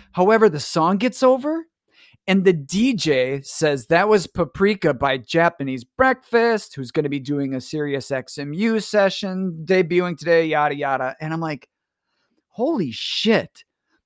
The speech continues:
Did the universe just give me my own private listening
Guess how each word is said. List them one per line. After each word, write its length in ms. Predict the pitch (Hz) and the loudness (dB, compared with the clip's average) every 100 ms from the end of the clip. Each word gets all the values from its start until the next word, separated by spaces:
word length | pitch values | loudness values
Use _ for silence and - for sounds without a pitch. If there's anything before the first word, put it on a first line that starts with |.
| - | 0
Did 140 | 170 | 2
the 80 | 180 | 2
universe 600 | 170 269 349 370 370 - | 4 4 4 2 2 2
just 320 | 208 139 - | -4 -4 -6
give 300 | - 170 170 | 2 2 2
me 180 | 190 208 | 0 2
my 320 | 185 143 143 - | 2 0 -2 -4
own 600 | 160 156 160 170 180 196 _ _ _ _ | 0 2 0 0 -2 -4 _ _ _ _
private 560 | - 147 151 165 165 127 | -4 2 4 4 2 0
listening 760 | 135 131 - 165 160 160 185 | -2 -4 -2 -2 0 -2 -6